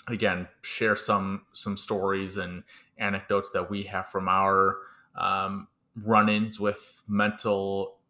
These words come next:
health issues. And two years ago is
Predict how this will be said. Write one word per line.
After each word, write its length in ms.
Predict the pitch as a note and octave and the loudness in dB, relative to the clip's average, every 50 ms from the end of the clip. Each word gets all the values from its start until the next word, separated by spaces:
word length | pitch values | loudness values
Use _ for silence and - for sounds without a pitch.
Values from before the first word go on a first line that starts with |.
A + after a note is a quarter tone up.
| _ _ _ _ _ | _ _ _ _ _
health 320 | - - - A2 G#2+ G#2+ - - - | -14 -6 -2 -2 -2 -2 -4 -10 -10
issues. 640 | C3+ - - - A2+ A#2+ C#3+ E3 - - - - - - | -8 -8 -4 -2 -2 -2 -2 -2 -4 -6 -6 -8 -4 0
And 380 | B2+ A2+ G#2+ G#2 G#2 G#2 G2+ - - - - - _ - | 2 4 4 4 4 2 0 -4 -8 -20 -20 -14 _ -4
two 140 | - E3+ | -2 -2
years 260 | F3 D#3 C#3 C3+ B2+ C3 | 0 0 0 0 0 0
ago 280 | G#2 A2+ G#2+ G#2 G#2 | 4 6 6 6 6
is 120 | G#2 G2+ | 6 4